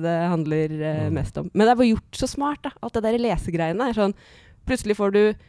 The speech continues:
Speaker 1: i en bolk et utdrag fra Koranen eller Bibelen, og så får du en sangtekst fra åttitallet, og så får du en chatlog mellom to mennesker.
Speaker 2: Mm.
Speaker 1: Og alt sammen har kanskje litt sånn det samme tema, at det er sånn, handler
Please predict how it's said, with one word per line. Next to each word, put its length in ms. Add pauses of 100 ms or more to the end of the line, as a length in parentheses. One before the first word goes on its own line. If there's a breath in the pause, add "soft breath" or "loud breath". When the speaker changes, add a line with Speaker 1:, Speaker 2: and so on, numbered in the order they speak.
(300 soft breath)
Speaker 1:
i 140
en 160
bolk 340
et 140
utdrag 420
fra 280
Koranen 540
eller 140
Bibelen, 400
og 80
så 100
får 180
du 100
en 340
sangtekst 580
fra 160
åttitallet, 540
og 80
så 140
får 140
du 60
en 120
chatlog 600
mellom 300
to 340
mennesker. 440 (200 loud breath)
Speaker 2:
Mm. 320
Speaker 1:
Og 120
alt 180
sammen 240
har 120
kanskje 280
litt 160
sånn 160
det 80
samme 220
tema, 520 (120)
at 140
det 140
er 40
sånn, 200 (400 soft breath)
handler 300